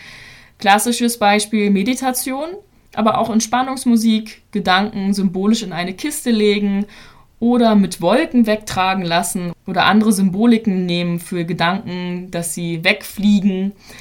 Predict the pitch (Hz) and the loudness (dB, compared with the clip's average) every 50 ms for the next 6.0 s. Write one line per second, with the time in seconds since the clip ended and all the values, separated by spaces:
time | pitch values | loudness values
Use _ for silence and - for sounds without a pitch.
0 | - - - - - - _ _ _ _ - 226 233 233 - 254 247 - 240 226 | -20 -20 -20 -20 -20 -20 _ _ _ _ -2 0 2 2 2 2 0 0 2 2
1 | 220 220 - 220 196 - 247 277 277 - - - - 214 208 208 208 208 208 208 | 2 2 0 -2 0 2 2 0 0 -2 -8 -6 -2 0 2 2 2 2 2 2
2 | 208 208 208 208 214 - - - 190 190 190 185 180 180 175 - - 170 170 170 | 2 2 0 0 -2 -6 -8 -6 -4 -2 0 2 4 4 4 2 2 0 0 4
3 | 170 208 170 165 190 190 175 165 175 254 - - - 214 190 185 208 - 220 202 | 4 2 2 2 -2 -2 -2 -2 -2 -2 -4 -4 -2 0 2 2 2 2 0 -2
4 | - - 185 180 180 185 - 233 254 233 226 - 214 202 202 - - 170 160 156 | 0 -2 -2 -2 -2 -2 2 4 4 4 4 4 2 0 0 0 -4 -4 -2 -2
5 | 156 156 151 165 165 165 151 156 151 151 151 - 151 165 - - - - - - | -2 -2 -2 -4 -4 -4 -4 -4 -6 -6 -6 -6 -6 -6 -6 -8 -12 -20 -20 -20